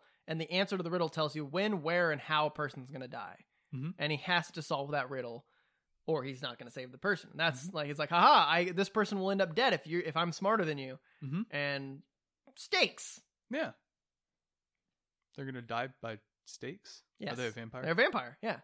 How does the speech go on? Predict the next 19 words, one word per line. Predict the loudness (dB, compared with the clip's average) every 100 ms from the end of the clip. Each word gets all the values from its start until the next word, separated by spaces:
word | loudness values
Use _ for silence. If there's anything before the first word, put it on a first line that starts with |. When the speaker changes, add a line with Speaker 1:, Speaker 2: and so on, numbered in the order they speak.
| -10
Speaker 2:
Okay. | -10 -4
Speaker 1:
I | -2
mean, | 2
Batman's | 2 4 4 4 4
got | 2 2
some | -4
vampire | -6 -4 -2 0 0 -4 -6
Speaker 2:
Yeah. | -6 -6 -6
Speaker 1:
loose | -8 -6
analogs. | -8 -2 2 2 2 -4 -14 -16 -10
Speaker 2:
There's | -8
been, | -6 -8 -8 -8
haven't | -8 -6
there | -8
been, | -10 -10
like, | -10
vampire | -10 -10 -8 -8
Dracula | -6 -6 -6 -8 -10 -8
or | -6 -8